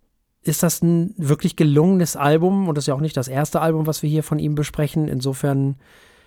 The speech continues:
bin ich mit dem Album insgesamt vor allem musikalisch sehr zufrieden und was die Lyrics angeht, zum größeren Teil zumindest zufrieden. Es sind diese zwei, drei Lieder, die da drauf sind, wo ich wirklich sage, "Uh, nee, nicht für mich."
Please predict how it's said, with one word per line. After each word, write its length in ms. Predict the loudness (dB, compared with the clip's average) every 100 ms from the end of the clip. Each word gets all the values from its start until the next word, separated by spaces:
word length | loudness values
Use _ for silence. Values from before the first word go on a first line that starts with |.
| _ _ _ _ _ _ _ _ _
bin 300 | -2 2 2
ich 500 | 2 -4 -10 -14 -6 0
mit 180 | 2
dem 160 | 2 2
Album 400 | 2 2 2 -2 2
insgesamt 480 | 2 2 0 0
vor 120 | 2 4
allem 140 | 4
musikalisch 640 | 4 2 -2 2 2 2 0
sehr 160 | -2
zufrieden 520 | -2 -4 0 0 0
und 160 | 0 -2
was 120 | -4
die 120 | -2
Lyrics 420 | 2 4 4 0 -2
angeht, 480 | -2 0 -2 -4 -18
zum 380 | -4 0 0 -2
größeren 800 | -4 2 2 2 -2 -2 -2 -2 -6
Teil 500 | -8 0 2 2 0
zumindest 520 | -4 -6 -4 -4 -6
zufrieden. 540 | -8 -4 0 2 2 -2 -10 -20 -10
Es 120 | -2
sind 220 | 0 0
diese 380 | -2 -2 -4 -6
zwei, 320 | -8 -2 0
drei 180 | 0 0
Lieder, 260 | 0 2 2
die 100 | 2
da 120 | 0
drauf 280 | 0 -2 0
sind, 160 | -2 -2
wo 80 |
ich 100 | 0
wirklich 260 | -2 -2 -2
sage, 220 | -2 -4
"Uh, 220 | -6 -4
nee, 300 | -2 0 -2
nicht 200 | -4 -6
für 120 | -6 -8
mich." 280 | -10 -14